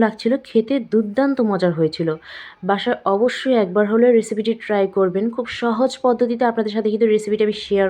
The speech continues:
করেছি। আমার ভিডিওতে অনেকেই সুন্দর সুন্দর কমেন্ট করেন, তাদের সকলকে আমার পক্ষ থেকে আন্তরিক ভালোবাসা। অবশ্যই আপনাদের কমেন্টগুলো আমাকে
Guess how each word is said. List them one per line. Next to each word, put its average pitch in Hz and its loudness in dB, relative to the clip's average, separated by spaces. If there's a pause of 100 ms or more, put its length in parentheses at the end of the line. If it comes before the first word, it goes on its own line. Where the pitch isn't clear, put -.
করেছি। 202 -4 (1700)
আমার 240 4 (120)
ভিডিওতে 233 4 (240)
অনেকেই 233 2
সুন্দর 233 4
সুন্দর 226 4 (100)
কমেন্ট 202 2
করেন, 208 2 (100)
তাদের 226 2 (180)
সকলকে 254 -2 (100)
আমার 226 2
পক্ষ 220 0 (160)
থেকে 240 2 (100)
আন্তরিক 220 4 (100)
ভালোবাসা। 214 2 (680)
অবশ্যই 233 2
আপনাদের 240 2 (100)
কমেন্টগুলো 226 4 (100)
আমাকে 214 2